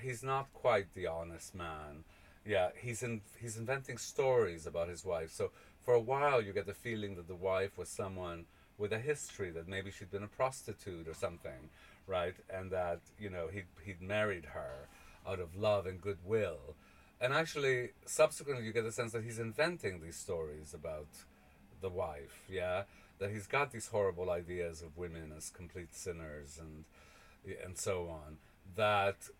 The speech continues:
uh, he's two-faced, so what he forbids his own family, he's corrupt on his own.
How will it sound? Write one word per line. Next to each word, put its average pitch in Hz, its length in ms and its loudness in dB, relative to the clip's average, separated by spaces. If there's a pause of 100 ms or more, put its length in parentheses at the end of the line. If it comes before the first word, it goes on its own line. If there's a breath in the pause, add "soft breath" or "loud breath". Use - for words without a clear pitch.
uh, 98 260 2 (120)
he's 113 220 -6
two-faced, 92 720 -2
so 92 300 0 (300 soft breath)
what 101 180 2
he 107 140 -4
forbids 110 460 -2
his 101 140 -6
own 101 200 0
family, 87 760 2 (640 soft breath)
he's 95 520 -10 (680 soft breath)
corrupt 117 500 4
on 101 180 2
his 107 200 -2
own. 87 440 4